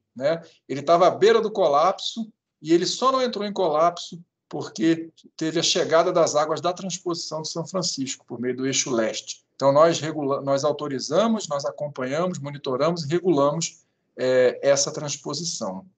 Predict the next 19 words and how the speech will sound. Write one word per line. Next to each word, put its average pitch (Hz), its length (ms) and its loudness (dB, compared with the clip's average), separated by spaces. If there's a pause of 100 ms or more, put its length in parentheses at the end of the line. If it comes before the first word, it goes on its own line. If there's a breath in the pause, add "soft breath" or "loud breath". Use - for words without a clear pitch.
(140)
tá? 131 340 0
Então, 120 160 -8
ela 123 200 -2
é 131 40 0
regulada 127 580 0 (500)
pela 147 260 6
ana. 107 280 -2
E 120 80 -8
os 123 140 -6
termos 139 360 -4
da 156 80 2
outorga, 143 480 2
se - 80 -6
você 131 200 -10
tiver 135 280 -8
interesse 127 420 -4
em 127 40 -12
conhecer 127 360 -4
mais, 143 520 0